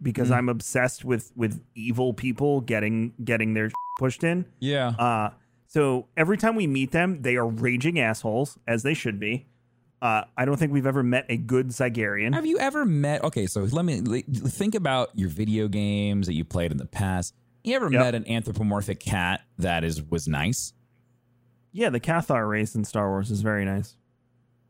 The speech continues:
Speaker 2: Okay, outside of that, have you ever met any other
Speaker 1: <laughs>
Speaker 2: anthropomorphic cats that have been really nice?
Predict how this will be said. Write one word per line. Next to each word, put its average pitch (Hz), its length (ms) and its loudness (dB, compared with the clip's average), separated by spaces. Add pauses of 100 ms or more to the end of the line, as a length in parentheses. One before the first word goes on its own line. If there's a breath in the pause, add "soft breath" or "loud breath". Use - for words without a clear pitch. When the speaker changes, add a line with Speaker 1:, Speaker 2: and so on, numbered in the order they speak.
(840)
Speaker 2:
Okay, 120 140 0
outside 185 420 0
of 139 180 2
that, 131 280 2
have 127 160 0
you 156 100 2
ever 165 180 0
met 143 260 0
any 135 260 0
other 131 200 0
Speaker 1:
<laughs> - 60 -6
Speaker 2:
anthropomorphic 120 720 -2
cats 123 380 0
that 120 100 0
have 107 100 0
been 98 200 2
really 101 260 0
nice? 98 360 -2